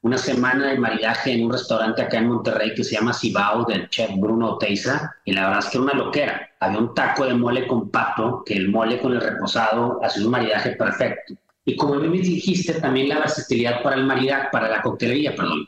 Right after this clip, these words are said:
El cóctel es la manera en que mucha gente consume el mezcal por primera vez. Nuestro perfil, al trabajar las notas ahumadas para que no sea lo que predomine,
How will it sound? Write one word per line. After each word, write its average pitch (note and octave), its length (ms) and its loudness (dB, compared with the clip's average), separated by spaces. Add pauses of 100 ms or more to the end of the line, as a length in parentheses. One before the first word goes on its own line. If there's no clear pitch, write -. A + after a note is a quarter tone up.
El - 200 -2
cóctel G3 680 0 (240)
es - 120 2
la C#3 120 2
manera C3+ 240 0
en D3 120 0
que C#3+ 80 -2
mucha C#3+ 320 0
gente C3+ 440 -2
consume B2 400 0
el C3 80 2
mezcal A#2 400 0
por A#2+ 160 -2
primera A2 320 2
vez. - 560 -4 (100)
Nuestro A#2+ 340 -2
perfil, D#3+ 720 0 (220)
al A2 140 -2
trabajar A#2+ 500 2
las D3+ 160 0
notas - 340 -2
ahumadas B2+ 600 0
para A2+ 180 0
que A2+ 100 -4
no A2+ 140 2
sea C#3 240 0
lo D3 160 0
que C3 100 -2
predomine, A#2 840 0